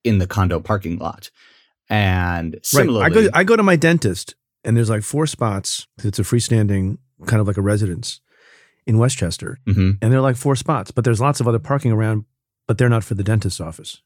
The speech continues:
Speaker 1: Right.
Speaker 2: And
Speaker 1: And,
Speaker 2: that's
Speaker 1: and
Speaker 2: ev-, that's
Speaker 1: everybody
Speaker 2: everywhere.
Speaker 1: Yeah. And everybody knows this. You drive into the parking lot and it says, "These spots are reserved for Sam's Subs,"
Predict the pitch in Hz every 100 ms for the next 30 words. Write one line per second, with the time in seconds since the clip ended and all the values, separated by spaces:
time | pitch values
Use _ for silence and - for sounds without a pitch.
0 | _ - 110 92 90 120 135 123 - 139
1 | - 156 113 87 - _ - - 107 139
2 | 139 143 131 117 98 92 107 113 117 127
3 | 123 110 110 110 101 95 98 90 - 110
4 | 107 123 101 98 92 90 90 92 90 87
5 | 104 - 95 87 85 - 80 69 -